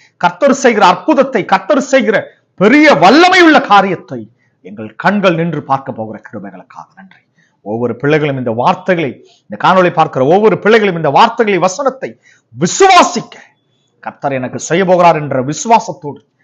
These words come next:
இந்த வார்த்தைகளை ஏற்றுக்கொண்டு அதன் பிரகாரம் நடக்க கர்த்தர் உதவி செய்ய. ஒவ்வொரு பிள்ளைகளுடைய வாழ்க்கையிலும் கர்த்தர் இந்த அற்புதத்தை செய்கிறார். கருத்தில் முற்றிலுமாய் தாழ்த்துகிறோம். பலப்படுத்தும் ஆசீர்வாதம் இயேசுவின் நாமத்தில் பிதாவே, ஆமென். அருமையான தேவ பிள்ளைகளே,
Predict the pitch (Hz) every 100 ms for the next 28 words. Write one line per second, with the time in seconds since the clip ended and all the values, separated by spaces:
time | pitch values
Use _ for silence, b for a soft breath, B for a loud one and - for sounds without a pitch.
0 | _ _ _ 95 139 - 127 120 139 -
1 | 123 120 110 113 113 107 101 92 - _
2 | - _ 180 85 - - - _ _ _
3 | _ _ _ 101 117 143 143 - 160 180
4 | 185 170 143 131 208 254 254 220 156 _
5 | _ _ _ 104 120 107 101 101 104 101
6 | 90 85 90 82 _ _ _ _ _ _
7 | _ _ _ 98 98 95 101 113 131 127
8 | 113 139 180 185 175 143 _ _ 120 135
9 | - 107 _ 90 - - _ _ _ _
10 | _ _ _ _ _ 98 110 - 104 101
11 | 98 98 _ 92 _ 82 76 _ _ _
12 | _ _ _ 78 _ _ _ - 101 117
13 | 120 123 123 131 135 156 -